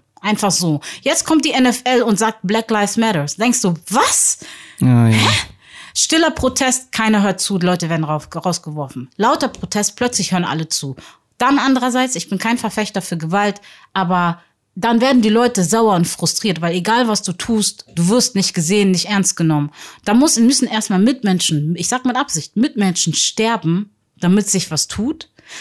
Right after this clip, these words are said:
Speaker 1: Das ist eigentlich auch schon wieder, das ist, das, das ist wie schlechte Comedy. Wirklich, wie schlechte Comedy. Und deswegen bin ich, stehe ich auch ganz, ganz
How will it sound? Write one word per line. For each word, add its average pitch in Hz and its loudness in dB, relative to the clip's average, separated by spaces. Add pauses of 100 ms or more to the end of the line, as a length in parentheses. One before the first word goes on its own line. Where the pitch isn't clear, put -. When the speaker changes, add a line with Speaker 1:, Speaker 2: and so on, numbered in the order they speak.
Speaker 1:
Das 180 0
ist 220 -2
eigentlich 262 2
auch 233 0
schon 214 0
wieder, 185 0
das 202 -4
ist, - -2 (200)
das, - -2 (220)
das 214 -2
ist - -2
wie 233 2
schlechte 254 0
Comedy. 147 -2 (380)
Wirklich, 180 -4
wie 214 2
schlechte 180 -2
Comedy. 147 -4 (300)
Und 175 -2
deswegen 262 2 (240)
bin 180 -4
ich, 277 -2 (280)
stehe - 0
ich 233 -2
auch 185 -4
ganz, 269 0
ganz - 0